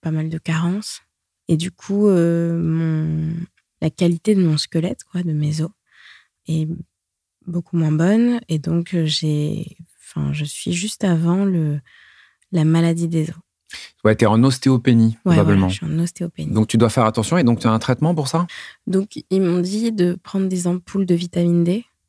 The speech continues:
Speaker 1: Donc, j'en ai pris. Il faudrait que j'en reprenne parce que je crois que ça avait aidé. J'avais un meilleur taux, euh, dans
Speaker 2: Ouais.
Speaker 1: les os. Enfin, c'était mieux.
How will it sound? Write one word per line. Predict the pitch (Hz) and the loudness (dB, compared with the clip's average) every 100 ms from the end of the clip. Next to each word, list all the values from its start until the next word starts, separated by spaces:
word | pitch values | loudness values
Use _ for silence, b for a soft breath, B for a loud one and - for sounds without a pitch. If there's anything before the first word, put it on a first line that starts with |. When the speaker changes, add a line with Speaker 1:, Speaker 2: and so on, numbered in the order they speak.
| _ _ | _ _
Speaker 1:
Donc, | 196 185 | -8 -4
j'en | 180 180 | -4 -2
ai | 175 | -4
pris. | 175 - 208 220 226 | -6 -6 -2 0 -2
Il | |
faudrait | - - 208 | -4 -4 0
que | |
j'en | 190 | 0
reprenne | 165 - 226 | 0 -2 -2
parce | 247 | -2
que | - | -4
je | - | -4
crois | 220 | -4
que | - | -2
ça | 214 | 0
avait | 175 170 | 2 2
aidé. | 175 175 202 214 | 2 2 -2 0
J'avais | 180 170 | 0 0
un | 165 | 0
meilleur | 170 185 180 - | 0 2 0 -2
taux, | - 196 196 180 | -4 -2 0 0
euh, | 160 | 2
dans | 190 | 4
Speaker 2:
Ouais. | - | 2
Speaker 1:
les | 160 165 | 0 -4
os. | 175 | -4
Enfin, | 175 175 | -6 -10
c'était | - - | -6 0
mieux. | 165 180 | 2 2